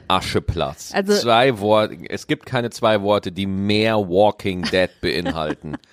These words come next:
Speaker 1: als verlassene Realschule und Ascheplatz.
Speaker 2: Ja, der Asche-,
Speaker 1: Motherfucker.
Speaker 2: der Ascheplatz hat sofort zu, ähm, Flashbacks geführt zu, äh, zehnte Klasse,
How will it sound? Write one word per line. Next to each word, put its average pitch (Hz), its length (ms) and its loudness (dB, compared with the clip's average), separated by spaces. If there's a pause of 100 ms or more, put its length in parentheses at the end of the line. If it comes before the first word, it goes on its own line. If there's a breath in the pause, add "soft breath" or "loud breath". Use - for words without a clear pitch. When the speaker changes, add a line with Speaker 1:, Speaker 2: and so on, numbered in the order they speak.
(140 loud breath)
Speaker 1:
als 92 240 -2
verlassene 104 760 0
Realschule 90 920 2
und 76 260 -8 (100)
Ascheplatz. - 720 -2
Speaker 2:
Ja, 220 240 2
der 185 200 0
Asche-, 208 80 2 (160)
Speaker 1:
Motherfucker. - 280 -12
Speaker 2:
der 208 160 2
Ascheplatz 233 680 -4
hat 233 160 -2
sofort 220 440 0
zu, 220 440 0
ähm, 196 460 -4 (360)
Flashbacks - 640 -2
geführt 233 480 -2
zu, 214 380 2
äh, 196 340 0
zehnte 247 380 0
Klasse, 226 580 0